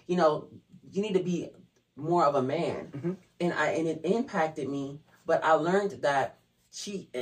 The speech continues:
Speaker 1: she and anybody else who wanted me to be a certain way, it didn't matter what they thought. It was that I, what I wanted. So I, I got out of it at an early age,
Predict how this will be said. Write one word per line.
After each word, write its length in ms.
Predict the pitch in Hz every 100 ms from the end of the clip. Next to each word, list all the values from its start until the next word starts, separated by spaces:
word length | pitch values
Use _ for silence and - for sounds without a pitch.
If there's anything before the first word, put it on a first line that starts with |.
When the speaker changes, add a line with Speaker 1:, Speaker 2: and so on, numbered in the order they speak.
| 131 147
Speaker 1:
she 400 | - 220 233 185
and 120 | 165
anybody 400 | 185 214 196 202
else 220 | 190 185
who 80 | 180
wanted 240 | 165 170
me 80 | 156
to 60 | 147
be 120 | 165
a 80 | 135
certain 260 | 139 151 127
way, 320 | 143 117 107 _ _
it 120 | - 160
didn't 200 | 175 143
matter 280 | 135 127
what 200 | 120 127
they 120 | 117 113
thought. 380 | 117 104 - _ _ _ _
It 100 | 143 147
was 120 | 143
that 160 | 131 -
I, 220 | 131 135
what 200 | - 135
I 160 | 123 139
wanted. 260 | 131 117 -
So 100 | 151
I, 160 | 147 -
I 100 | 147
got 200 | 147 147
out 160 | - 123
of 100 | 101
it 200 | - -
at 120 | - 127
an 60 |
early 260 | 131 127 -
age, 380 | 131 - -